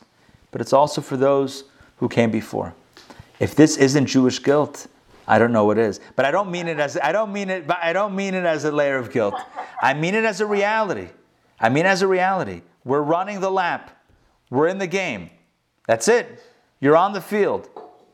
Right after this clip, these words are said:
You're on the field. We can't, we can't let him down. We can't let ourselves down. We have to keep on running and keep on doing. Don't let an opportunity pass you by. How many opportunities do we have anyway? It's a finite number.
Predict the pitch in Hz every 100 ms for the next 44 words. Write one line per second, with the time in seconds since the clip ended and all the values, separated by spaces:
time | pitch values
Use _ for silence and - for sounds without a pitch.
0 | _ - 135 151 170 151 165 143 - -
1 | _ _ _ _ _ _ _ _ _ _
2 | _ _ _ _ - - 127 160 165 160
3 | 151 175 180 160 143 107 87 85 - _
4 | _ _ 135 127 175 180 175 170 165 156
5 | 139 101 82 82 - _ _ _ 117 113
6 | 131 147 147 131 135 147 160 156 - _
7 | _ - 110 - 143 127 117 120 98 95
8 | - _ _ _ - 135 160 147 131 127
9 | 123 117 113 131 131 113 113 110 - 110
10 | 95 90 90 _ _ _ _ - 135 165
11 | 208 202 190 196 185 185 165 175 165 180
12 | 170 170 170 139 - _ - - 151 -
13 | 165 175 165 175 185 170